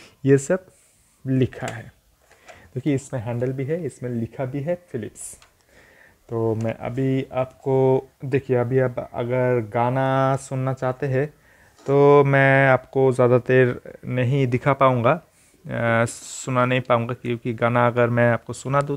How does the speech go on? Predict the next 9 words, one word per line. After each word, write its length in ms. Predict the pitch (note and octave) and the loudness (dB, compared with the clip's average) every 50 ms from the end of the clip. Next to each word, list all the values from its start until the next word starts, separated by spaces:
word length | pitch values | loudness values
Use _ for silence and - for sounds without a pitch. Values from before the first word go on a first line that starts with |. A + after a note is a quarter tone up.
| - - | -8 -6
तो 240 | C#3 C3 C3 C3 C3 | -6 -4 -2 0 0
इस 220 | B2+ B2 - - | -2 -2 -4 -4
चैनल 240 | - C3 B2 B2 A#2+ | -2 -2 0 0 -2
में 120 | A#2+ A#2+ A#2+ | -2 -4 -4
copyright 480 | - - A#2 - B2+ A#2+ A#2+ A2+ - | -4 -6 -6 -4 0 0 0 0 -2
का 340 | - - A2+ A2+ A2 G#2+ G#2+ | -4 -4 0 0 2 2 0
claim 320 | - - - A#2+ A#2+ A2+ | -2 -2 0 0 0 2
आ 100 | A2+ A#2+ C3 | 4 2 4
जाएगा। 320 | B2 B2 A#2 A#2 A2+ C3 | 4 4 2 2 0 -2